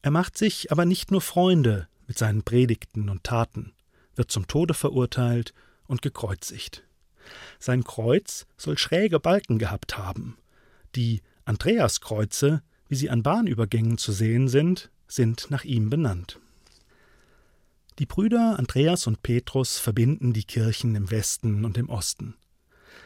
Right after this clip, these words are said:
Denn so wie Petrus der erste Papst gewesen sein soll, gilt Andreas als Vorgänger des Erzbischofs von Konstantinopel und des ökumenischen Patriarchen. Andreas ist also die zentrale Person der orthodoxen Kirche.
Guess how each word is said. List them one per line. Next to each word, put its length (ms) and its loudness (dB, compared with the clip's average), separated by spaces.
Denn 160 0
so 300 0
wie 80 -4
Petrus 680 0
der 120 -2
erste 280 -4
Papst 420 -2
gewesen 380 2
sein 260 -2
soll, 360 0
gilt 260 2
Andreas 680 0
als 220 -4
Vorgänger 560 2
des 120 -6
Erzbischofs 800 -2
von 160 -2
Konstantinopel 1000 2
und 120 -2
des 120 -2
ökumenischen 720 2
Patriarchen. 800 -2
Andreas 720 -2
ist 180 -6
also 180 2
die 220 2
zentrale 540 2
Person 520 4
der 140 2
orthodoxen 640 -2
Kirche. 460 -6